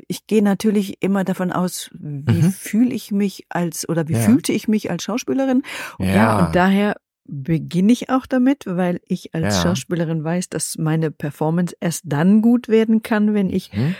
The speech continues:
Speaker 1: das Innere frei bekomme. Erst
Speaker 2: Mhm.
Speaker 1: dann werde ich besser und dann kann ich mich dem Inhalt zuwenden.
Speaker 2: Genau.
Speaker 1: Ich finde die Reihenfolge jetzt total spannend. <laughs> So.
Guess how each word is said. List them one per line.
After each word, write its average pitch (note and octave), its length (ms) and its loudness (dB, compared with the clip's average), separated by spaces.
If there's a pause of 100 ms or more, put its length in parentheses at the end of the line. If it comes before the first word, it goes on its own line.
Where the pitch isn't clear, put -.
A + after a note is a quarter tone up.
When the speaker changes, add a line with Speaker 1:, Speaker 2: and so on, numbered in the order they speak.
Speaker 1:
das F3 140 -4
Innere G#3 320 4
frei F#3+ 320 2
bekomme. D3+ 480 -4
Erst D#3+ 300 -6
Speaker 2:
Mhm. A2 380 0
Speaker 1:
dann E3+ 180 0
werde D#3+ 120 2
ich - 100 -8
besser B3 380 4
und G#3+ 80 0
dann G#3 180 0
kann G3+ 180 -2
ich G#3 100 -4
mich G#3 120 2
dem G3 120 -2 (100)
Inhalt F#3+ 400 2
zuwenden. E3+ 540 -8 (680)
Speaker 2:
Genau. D3 300 2 (140)
Speaker 1:
Ich - 60 -18
finde C4 180 4
die A3 120 4
Reihenfolge A#3 460 2
jetzt F3+ 160 0
total E3 260 -2
spannend. D#3 360 -4
<laughs> - 480 0
So. - 200 0